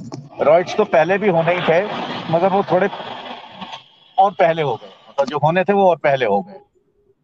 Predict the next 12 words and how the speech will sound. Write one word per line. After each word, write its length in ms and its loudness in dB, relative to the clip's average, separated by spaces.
और 140 4
उस 120 -4
समय 280 2
मास्टर 460 0
तारा 280 4
सिंह 200 -4
को 60 4
अरेस्ट 280 0
कर 120 2
लिया 200 0
गया 180 2
था 260 2